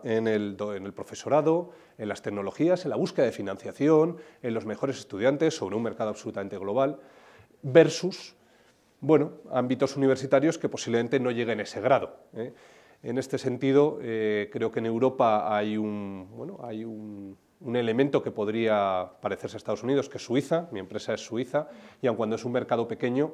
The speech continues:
eh, sí que percibimos eso, percibimos esa motivación por ser muy competitivos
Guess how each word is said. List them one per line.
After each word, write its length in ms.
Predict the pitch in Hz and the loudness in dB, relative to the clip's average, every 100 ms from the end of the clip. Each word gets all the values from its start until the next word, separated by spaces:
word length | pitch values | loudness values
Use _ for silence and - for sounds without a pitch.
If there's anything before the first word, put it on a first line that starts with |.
| - - - _ - | -8 -20 -20 _ -16
eh, 160 | - - | -12 -12
sí 220 | - 165 | -8 -4
que 120 | 160 | -2
percibimos 680 | - 107 - 110 117 104 - | -2 -4 -6 -4 -4 -4 -8
eso, 280 | - - 101 | -10 -8 -10
percibimos 640 | 107 - 110 113 120 123 | -12 -10 -8 -4 -4 -6
esa 320 | 117 - 117 113 | -8 -4 -2 0
motivación 840 | 110 107 107 107 - 120 120 117 | -2 -2 -2 -2 0 0 0 0
por 440 | 117 120 135 123 | 0 2 2 -2
ser 220 | - 123 | -4 -2
muy 160 | 123 139 | 0 0
competitivos 760 | 123 107 113 120 160 185 214 | 0 -4 -6 0 2 2 -2